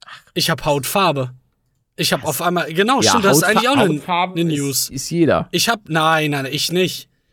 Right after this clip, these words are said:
Speaker 1: Ich hab zum ersten Mal, ich glaub wirklich seit dreizehn Jahren, sowas wie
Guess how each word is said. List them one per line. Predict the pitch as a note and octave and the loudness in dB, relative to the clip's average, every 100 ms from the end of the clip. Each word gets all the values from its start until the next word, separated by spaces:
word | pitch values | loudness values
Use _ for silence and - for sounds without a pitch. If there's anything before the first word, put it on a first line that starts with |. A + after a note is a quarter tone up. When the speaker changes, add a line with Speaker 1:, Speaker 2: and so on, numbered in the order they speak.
| _ _ _ | _ _ _
Speaker 1:
Ich | D#3+ G3 | -4 -2
hab | - | -2
zum | G3 E3+ | -2 0
ersten | F3+ G3+ F3+ | 0 0 0
Mal, | F3+ | -2
ich | - | 0
glaub | E3+ | -2
wirklich | E3+ G3+ - | -2 -2 0
seit | F3+ F3+ | 0 -2
dreizehn | E3 F3 E3+ E3+ | -2 -2 -2 -2
Jahren, | D#3 D#3+ D#3+ D#3 E3 _ _ _ | -2 -2 -2 -6 -10 _ _ _
sowas | - E3+ F3 - | -8 -2 -2 -2
wie | E3 D3+ D3+ | -4 -2 -4